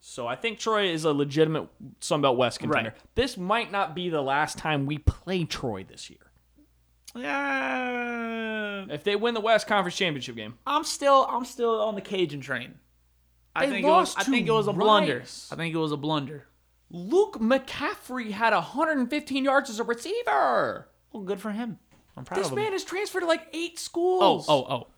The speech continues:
Speaker 2: Shame on him. Not proud of him anymore.
Speaker 1: No. Uh-uh. You lose to Rice.
Speaker 2: So Troy gets the ball, and we started looking at the clock and the timeouts, which Clark had called a timeout earlier, which was kind of useless.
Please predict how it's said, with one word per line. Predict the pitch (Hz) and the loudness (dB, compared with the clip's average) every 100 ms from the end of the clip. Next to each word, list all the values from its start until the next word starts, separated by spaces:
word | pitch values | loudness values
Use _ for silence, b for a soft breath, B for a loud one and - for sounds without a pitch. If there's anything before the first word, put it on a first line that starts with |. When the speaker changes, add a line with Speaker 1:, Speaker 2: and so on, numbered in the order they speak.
| _ _ _ - | _ _ _ -12
Speaker 2:
Shame | - 139 | -6 -4
on | 117 | -6
him. | 113 117 _ _ _ _ | -12 -20 _ _ _ _
Not | 135 - | -10 -10
proud | 113 113 | -10 -10
of | 120 | -12
him | |
anymore. | 123 139 - | -14 -16 -16
Speaker 1:
No. | 202 127 - - - | -14 -14 -14 -20 -16
Uh-uh. | 180 175 127 110 | -14 -10 -12 -12
You | 151 | -14
lose | 202 226 | -16 -16
to | - - | -18 -20
Rice. | - 175 233 | -20 -16 -8
Speaker 2:
So | - | -6
Troy | - 226 262 | 2 6 6
gets | 254 220 | 6 2
the | 208 | 2
ball, | 160 143 135 - _ _ _ - - | 2 2 0 -4 _ _ _ -18 -10
and | |
we | 175 | -10
started | 180 214 175 | -2 0 0
looking | 180 196 | -2 -2
at | 185 | -2
the | |
clock | 180 160 165 170 170 | -2 4 8 8 6
and | 139 | -8
the | |
timeouts, | - 156 147 147 147 - | -8 -8 -4 -4 -6 -6
which | 151 - - _ - | -6 -6 -12 _ -2
Clark | 214 247 240 | 2 2 2
had | 202 | -2
called | 185 190 180 | 2 2 2
a | |
timeout | 185 175 170 - | -2 0 0 0
earlier, | 156 165 185 185 165 | -2 -2 0 -2 -2
which | 143 | -4
was | 139 - | -8 -8
kind | 165 175 | -4 -4
of | 127 | -4
useless. | 127 147 175 175 175 - | -8 -10 -6 -6 -8 -20